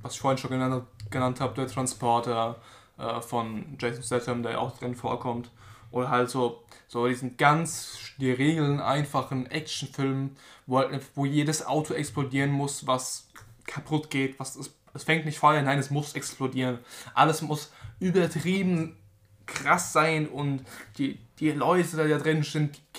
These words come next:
die kriegen keine Kratzer, die haben die krassesten Unfälle und es passiert nichts. Also es gibt ja in den Fi-, diesen Filmen gibt's ja nichts zwischen Kratzer und Tod. Es gibt nichts dazwischen. Nichts. Überhaupt nichts. Was ich vorhin erzählt hab, diese Szene bei dem, mit dem, äh, Panzer,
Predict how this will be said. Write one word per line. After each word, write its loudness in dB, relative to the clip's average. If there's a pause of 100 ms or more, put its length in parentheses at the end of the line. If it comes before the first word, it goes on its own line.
die -10
kriegen 2
keine 0
Kratzer, 2
die -2
haben 0
die -4
krassesten -6
Unfälle -2
und -4
es -4
passiert -6
nichts. -6 (240)
Also -2
es -12
gibt -6
ja 2
in 0
den 4
Fi-, -4
diesen 0
Filmen 0
gibt's -4
ja 0
nichts -2 (240)
zwischen -2 (480)
Kratzer 0
und 0
Tod. 0 (280)
Es -16
gibt -6
nichts 0
dazwischen. 0
Nichts. 0
Überhaupt 2
nichts. -8 (480)
Was 0
ich -8
vorhin 2
erzählt 0
hab, -4
diese -6
Szene 2
bei 0
dem, -2
mit -4
dem, -4
äh, -4
Panzer, -2